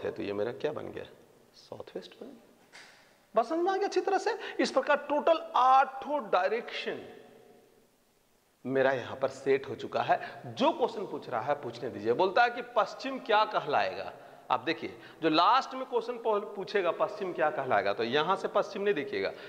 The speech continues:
पश्चिम आपका कहां है? देखिए, ये है पश्चिम। ये पश्चिम अब आपका क्या बन गया है? तो ये पश्चिम आपका साउथ वेस्ट बन चुका है, यानी कि दक्षिण पश्चिम। तो आपका पश्चिम अब क्या बन गया? दक्षिण पश्चिम बन गया।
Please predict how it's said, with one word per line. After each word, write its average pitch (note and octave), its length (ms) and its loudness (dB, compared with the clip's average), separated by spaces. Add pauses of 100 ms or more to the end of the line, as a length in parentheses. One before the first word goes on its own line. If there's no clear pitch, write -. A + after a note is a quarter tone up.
(140)
पश्चिम G3+ 320 0
आपका G3+ 200 -2
कहां G#3 320 -2
है? A2+ 120 -6
देखिए, G#2+ 280 -2
ये D3 160 4
है C3 120 -2
पश्चिम। F#2+ 460 -6 (340)
ये G#3 180 2
पश्चिम - 560 -2
अब C4+ 140 0
आपका C4 220 2
क्या C4+ 220 2
बन E3+ 180 -2
गया G#2 220 -2
है? G#2+ 140 -10
तो - 120 -12
ये A#2 100 -2
पश्चिम A#2+ 380 -4
आपका A2 200 -2
साउथ - 480 -2
वेस्ट E3+ 260 -8
बन F#2+ 160 -10
चुका - 300 -6
है, F#2+ 200 -4 (280)
यानी B2+ 220 2
कि F#3+ 160 -2
दक्षिण F#3 600 0 (100)
पश्चिम। - 400 -2 (680)
तो G2 60 4
आपका F#2+ 200 -2
पश्चिम - 420 -4
अब B2 120 -6
क्या D3+ 120 4
बन D#3+ 220 -2
गया? B3 180 4 (400)
दक्षिण C3+ 360 -4
पश्चिम A2+ 400 -10
बन F#2 300 -10
गया। F#2 160 -12